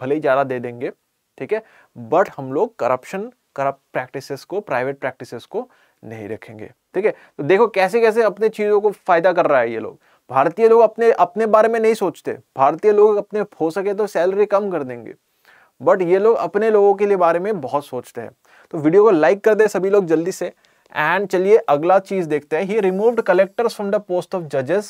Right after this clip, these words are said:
of civil courts and separated judiciary and administration। ये जो है हमारा डीपीएसपी में अभी एडेड है, separation of judiciary from the executives,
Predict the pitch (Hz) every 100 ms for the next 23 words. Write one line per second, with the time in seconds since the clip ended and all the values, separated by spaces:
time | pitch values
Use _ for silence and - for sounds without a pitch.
0 | - 147 - 143 143 180 196 _ _ _
1 | - 196 247 - 185 - 170 202 202 233
2 | 196 127 135 160 - 202 196 226 156 143
3 | 127 135 135 - 123 - 123 _ _ _
4 | 135 196 214 208 165 190 208 147 135 139
5 | 165 226 233 _ _ 127 127 170 202 214
6 | 196 - 214 208 156 160 131 127 131 117
7 | - _ - 131 165 160 160 175 175 127
8 | 131 147 156 180 156 139 135 120 123 123
9 | 110 107 -